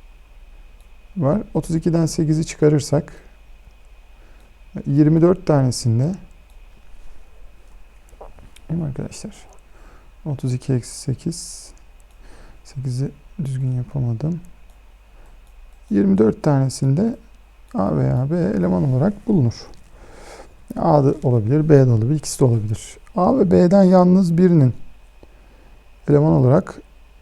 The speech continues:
bulunduğu. Yani A olabilir veya B olabilir. Ee, o zaman biz biliyoruz ki sekiz tanesinde A veya B yoktu.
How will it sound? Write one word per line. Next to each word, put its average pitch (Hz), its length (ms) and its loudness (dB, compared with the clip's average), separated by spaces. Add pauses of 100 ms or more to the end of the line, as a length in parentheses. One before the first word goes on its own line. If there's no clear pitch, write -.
(400)
bulunduğu. 147 580 4 (1800)
Yani 170 360 0 (160)
A 175 240 4
olabilir 180 440 2 (720)
veya 156 380 2
B 160 120 8
olabilir. 135 540 0 (1040)
Ee, 175 40 -8 (840)
o 165 100 0
zaman 185 340 2 (380)
biz 160 380 -2
biliyoruz 180 340 4
ki - 60 -14
sekiz 165 320 -2
tanesinde 180 560 0
A 175 260 4
veya 175 240 4
B 170 60 6
yoktu. 175 480 0